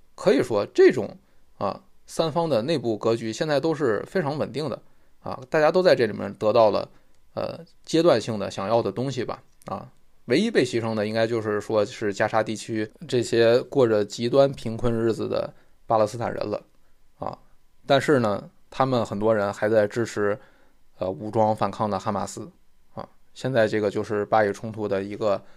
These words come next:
格局的基本盘吧，就是大概是这么一个情况。那么我们再说到目前这次巴以冲突，啊，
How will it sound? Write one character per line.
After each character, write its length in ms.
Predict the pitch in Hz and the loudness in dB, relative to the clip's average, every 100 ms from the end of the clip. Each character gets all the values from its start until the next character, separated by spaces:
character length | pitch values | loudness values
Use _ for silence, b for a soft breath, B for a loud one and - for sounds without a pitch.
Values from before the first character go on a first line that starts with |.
| b b b | b b b
格 180 | - 110 | -4 -2
局 180 | 113 110 | -2 -2
的 160 | 107 | 0
基 160 | 101 151 | 0 -2
本 160 | 123 | -2
盘 220 | 98 101 98 | -2 -4 -4
吧， 160 | 98 _ | -8 _
就 220 | - - 104 | -16 -6 -4
是 80 | |
大 160 | 98 110 | -2 0
概 120 | 104 | 0
是 100 | 101 | -2
这 100 | 98 | -4
么 160 | 107 98 | -4 -6
一 60 | |
个 100 | 101 | -8
情 200 | 113 117 | -10 -12
况。 160 | 107 110 - - - _ _ - - | -12 -14 -14 -20 -20 _ _ -12 -4
那 100 | 175 | -2
么 80 | |
我 60 | 117 | 0
们 160 | 98 110 | -2 0
再 160 | 139 | 2
说 180 | 120 151 | 2 4
到 240 | 143 101 - | 6 6 2
目 180 | - 147 | -2 0
前 200 | 104 113 | 0 0
这 120 | 151 | 0
次 140 | - | 0
巴 200 | - 101 | 0 0
以 60 | - | 0
冲 200 | - 101 | -4 -10
突， 220 | - - - - _ - - | -10 -14 -18 -20 _ -20 -16
啊， 220 | - - | -10 -10